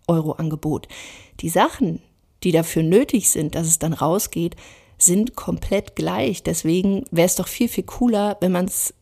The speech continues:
dann auch so aufsetzt, dass du damit auch natürlich ein gutes Geld verdienst.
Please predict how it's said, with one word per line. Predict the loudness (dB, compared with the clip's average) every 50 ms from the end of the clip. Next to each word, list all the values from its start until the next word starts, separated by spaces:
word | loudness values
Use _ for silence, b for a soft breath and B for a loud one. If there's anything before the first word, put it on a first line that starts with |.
| _ _ 2
dann | 2 4 4 4
auch | 2 0 0 0
so | 0 4 4 6 6 6
aufsetzt, | 2 0 -2 -2 0 -2 -2 -2 -2 -6 -8 -6
dass | -6 -6 -2
du | -2 -2
damit | 0 0 0 0 0 -2 -2 -4 -4
auch | -2 -2 -2 -4 -6 -14 -20 _ _ _ _
natürlich | 0 0 0 2 0 0 0 0 0 -2 -2
ein | -2 0
gutes | 0 0 -2 -2 -6 -4
Geld | -2 -2 -2 -2 -4
verdienst. | -4 -6 -6 -4 -4 -4 -4 -4 -4 -6 -8 -12 B